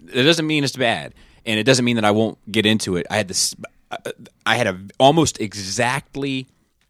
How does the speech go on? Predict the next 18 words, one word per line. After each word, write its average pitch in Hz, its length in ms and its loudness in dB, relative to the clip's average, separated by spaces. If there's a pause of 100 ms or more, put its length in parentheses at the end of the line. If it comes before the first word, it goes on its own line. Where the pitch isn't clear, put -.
(260)
similar, 113 840 2
almost 131 240 -2
exactly 117 340 -4
the 90 100 -8
same 87 540 -6
s-, - 300 -12
scenario 90 500 -4
when 85 160 -4
I 85 40 -8
s-, - 200 -8
tried 92 360 -2
Game 90 200 -4
of 80 60 -8
Thrones 85 280 -6
for 85 80 -14
the 80 100 -12
first 69 260 -16
time. - 240 -18